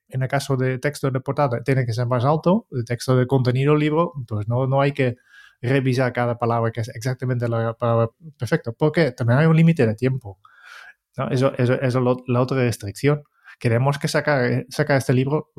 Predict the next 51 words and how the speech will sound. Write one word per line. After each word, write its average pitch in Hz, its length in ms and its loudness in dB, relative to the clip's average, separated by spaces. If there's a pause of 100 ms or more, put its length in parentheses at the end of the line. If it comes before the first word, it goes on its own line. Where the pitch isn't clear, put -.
cuanto 113 340 -2
antes 147 260 2
mejor. 139 440 0 (640)
No 127 140 2
podemos 147 300 0
esperar 123 340 0
diez 113 160 0
minutos, 107 420 -2
de-, 139 220 -4
diez 131 240 0
años. 113 400 -2
Eh, 139 80 -4
por 139 140 -4
tanto, 170 380 0 (840)
estos 175 240 0
son 180 120 6
los 165 120 2
dos, 156 380 -2 (320)
dos, 139 400 0
los 147 320 2
co-, 165 180 -2
dos 143 220 2
límites 170 420 2
y 135 280 -4
hay - 120 0
que 175 120 -2
ser 165 160 0
consciente 135 420 -2
de 123 60 0
esto. 123 320 -10
Queremos 143 420 2
tener 143 320 2
un 139 160 2
lime-, 139 260 2 (140)
un 131 180 2
nivel 135 260 2
de 131 60 0
calidad 131 300 2
aceptable 170 560 0
en 135 160 2
el 127 80 2
tiempo 127 300 0
asignado, 113 500 -2
que 127 120 -6
t-, 127 120 -4
nosotros 127 360 2
pensamos 131 360 -4
que 131 100 -4
hay 117 120 -2
que - 80 -6
hacer. 113 300 -6